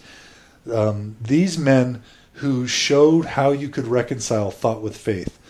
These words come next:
who were intellectuals, who knew all the issues, yet they were bishops and stake presidents and mission presidents simultaneously, were fundamental in helping me step back and say, "Let me tell you about our history, John, as a church.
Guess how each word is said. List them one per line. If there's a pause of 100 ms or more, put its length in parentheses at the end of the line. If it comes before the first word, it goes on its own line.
(180)
who
were
intellectuals, (400)
who
knew
all
the
issues, (280)
yet
they
were
bishops
and
stake
presidents
and
mission
presidents
simultaneously, (640)
were
fundamental
in
helping
me
step
back
and
say, (480)
"Let
me
tell
you
about
our
history,
John,
as
a
church.